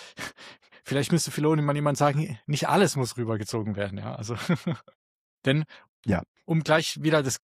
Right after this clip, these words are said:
Speaker 1: das negative Gegenbeispiel zu bringen, ich weiß, Zapp hat, glaub ich, viele Fans da draußen,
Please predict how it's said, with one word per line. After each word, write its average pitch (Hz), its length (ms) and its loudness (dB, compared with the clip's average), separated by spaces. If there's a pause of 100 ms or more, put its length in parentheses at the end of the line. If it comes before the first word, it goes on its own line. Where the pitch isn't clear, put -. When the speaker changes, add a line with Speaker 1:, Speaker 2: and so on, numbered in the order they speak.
Speaker 1:
das 131 160 -4
negative 139 480 0
Gegenbeispiel 160 640 0
zu - 100 -12
bringen, 170 220 -2
ich 123 120 -4
weiß, 139 240 2
Zapp 156 320 2
hat, 131 180 -2
glaub 135 180 0
ich, - 100 -8
viele 147 220 -4
Fans 135 320 0
da 147 100 -2
draußen, 143 420 0